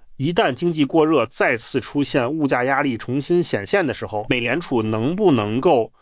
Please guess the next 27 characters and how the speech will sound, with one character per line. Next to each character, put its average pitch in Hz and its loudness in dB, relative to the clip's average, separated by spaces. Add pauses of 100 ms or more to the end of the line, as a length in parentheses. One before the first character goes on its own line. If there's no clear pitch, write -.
(300)
顶 107 0
住 170 4
总 127 0
统 123 -4
的 104 0
压 131 0
力 135 -2
来 110 0
独 120 -2
立 185 0
的 120 2
进 135 -4
行 131 0
决 117 -2
策， 135 0
这 170 2
个 113 0
可 107 -8
能 107 -8
是 117 -4
一 117 0
个 123 2
更 127 -4
大 117 -2
的 104 -4
考 - -12
验。 117 -14